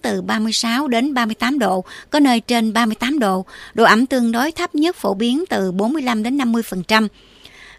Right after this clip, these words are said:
Cảnh báo nắng nóng ở khu vực Tây Bắc Bắc Bộ, khu vực từ Thanh Hóa đến Phú Yên, Tây Nguyên và Nam Bộ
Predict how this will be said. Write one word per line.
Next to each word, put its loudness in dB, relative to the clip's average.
Cảnh 2
báo 2
nắng 0
nóng 0
ở -4
khu -2
vực -2
Tây -2
Bắc -4
Bắc -8
Bộ, 0
khu 0
vực -2
từ -4
Thanh -2
Hóa 0
đến -4
Phú -6
Yên, 4
Tây 2
Nguyên 4
và -4
Nam 0
Bộ -2